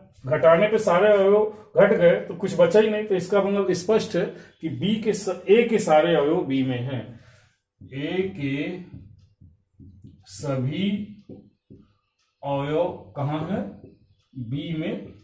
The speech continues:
हैं। जब ए के सभी अवयव बी में हैं, तब क्या होगा? अतः A is the proper subset of B। अब आइए, तीसरा पार्ट समझते हैं।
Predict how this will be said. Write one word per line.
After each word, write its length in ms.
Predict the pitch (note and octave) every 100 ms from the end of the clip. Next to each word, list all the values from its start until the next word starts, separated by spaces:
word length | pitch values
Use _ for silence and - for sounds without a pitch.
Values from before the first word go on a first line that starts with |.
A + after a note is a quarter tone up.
| _ _ -
हैं। 420 | C3 G#2 - - - - _ _ _ _ -
जब 180 | C#3+ D#3+
ए 120 | G3 G#3
के 80 |
सभी 260 | A3+ G3 A3
अवयव 300 | G#3 G#3 G3+
बी 100 | G3
में 120 | G3+
हैं, 180 | G3 G3+
तब 200 | G3 G3
क्या 100 | -
होगा? 220 | G3+ G3+ A#3+ - - - -
अतः 300 | D3 G3 G#3+ - - - C#3
A 140 | D#3+
is 160 | F#3 E3
the 120 | G3 G3+ - -
proper 280 | C3 B2 C#3
subset 380 | C3 B2 C3+ C3+
of 160 | G3 - - - _ _ -
B। 100 | B2 A#2+ - _ _ _ _ _ _ _ - - -
अब 160 | E3 E3+
आइए, 220 | E3+ E3+ E3+
तीसरा 320 | E3+ E3+ G3
पार्ट 420 | F#3+ F3+ F3 - - - - - - _ _ _ _ _ _ _ _ _ _ _ _ _ _ _ -
समझते 420 | A3 - - F3+
हैं। 180 | E3+